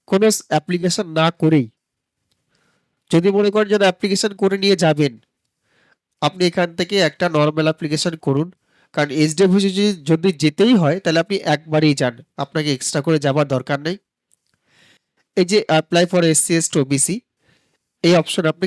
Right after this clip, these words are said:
ক্লিক করুন। একদম একটা ফ্রেশ অ্যাপ্লিকেশন, সেটা কি করে করবেন সেলফ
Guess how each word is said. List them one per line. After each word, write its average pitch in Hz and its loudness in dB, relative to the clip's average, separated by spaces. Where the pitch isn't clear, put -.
ক্লিক 139 -6
করুন। 131 -4
একদম 220 -2
একটা 240 -2
ফ্রেশ 190 2
অ্যাপ্লিকেশন, 135 -4
সেটা 165 -4
কি 170 -4
করে 165 0
করবেন 151 2
সেলফ 170 0